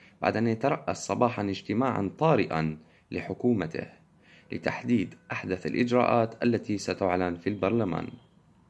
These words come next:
وبحسب نظام الإنذار الجديد، ستقسم إنجلترا وفقًا لمدى انتشار الفيروس إلى مستويات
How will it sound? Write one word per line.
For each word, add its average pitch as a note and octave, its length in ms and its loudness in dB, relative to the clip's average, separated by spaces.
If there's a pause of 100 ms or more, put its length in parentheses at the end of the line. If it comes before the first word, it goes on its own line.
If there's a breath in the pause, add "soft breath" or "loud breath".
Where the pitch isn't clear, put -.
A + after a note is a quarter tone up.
(500 loud breath)
وبحسب F2+ 520 -4
نظام F#2+ 320 4
الإنذار F#2+ 400 2
الجديد، F#2 580 0 (240 loud breath)
ستقسم A2+ 680 0
إنجلترا B2+ 640 0 (340 loud breath)
وفقًا - 280 -4
لمدى G#2+ 340 4
انتشار F#2 640 -2
الفيروس F2+ 760 0
إلى A2 200 -2
مستويات G#2 800 0